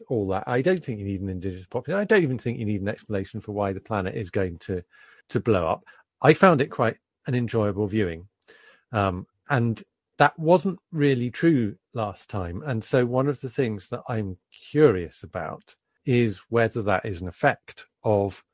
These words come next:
having the animated version to look at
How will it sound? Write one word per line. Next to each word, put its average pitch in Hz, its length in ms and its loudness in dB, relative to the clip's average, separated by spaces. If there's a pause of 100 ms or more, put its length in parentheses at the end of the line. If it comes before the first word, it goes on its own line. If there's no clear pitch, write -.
(300)
having 104 520 -4 (460)
the 120 160 -2
animated 101 580 -2
version 85 600 -10 (400)
to - 120 -10
look 92 400 -6
at - 340 -12